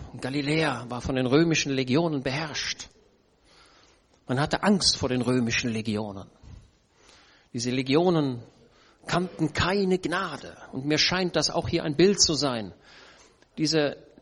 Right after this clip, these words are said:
dämonische Welt, die in diesem Menschen war und die ihn knechtete und quälte,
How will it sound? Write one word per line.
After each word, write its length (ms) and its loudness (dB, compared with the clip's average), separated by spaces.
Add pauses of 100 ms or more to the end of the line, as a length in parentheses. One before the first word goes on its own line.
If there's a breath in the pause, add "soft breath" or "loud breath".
(140)
dämonische 560 4
Welt, 320 4
die 140 4
in 80 0
diesem 260 2
Menschen 480 0
war 320 -2
und 160 -6
die 80 -4
ihn 100 0
knechtete 560 2
und 160 -4
quälte, 600 6